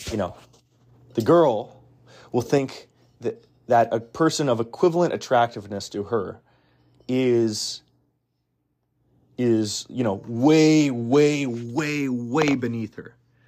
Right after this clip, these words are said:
Way beneath her. And I think that what you also see is that I, I think, I think just to, just to put it simply,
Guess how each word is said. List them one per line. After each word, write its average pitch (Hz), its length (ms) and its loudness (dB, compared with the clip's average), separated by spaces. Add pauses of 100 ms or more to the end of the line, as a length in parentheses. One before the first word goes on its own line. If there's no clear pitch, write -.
(680)
Way 131 360 2
beneath 110 360 -8
her. - 180 -16 (480)
And 123 440 0
I 120 80 0
think 127 180 -6
that - 260 -4
what 123 160 -4
you 135 120 2
also 139 260 4
see 117 400 -4 (320)
is 113 600 -2 (1800)
that 117 560 0 (4000)
I, 151 60 0
I 156 120 -2
think, 160 220 -2
I 156 60 0
think 165 160 -2
just - 180 -2
to, 156 60 -2
just 165 280 -10
to 214 60 -8
put - 180 -2
it 226 100 -6
simply, 120 560 -2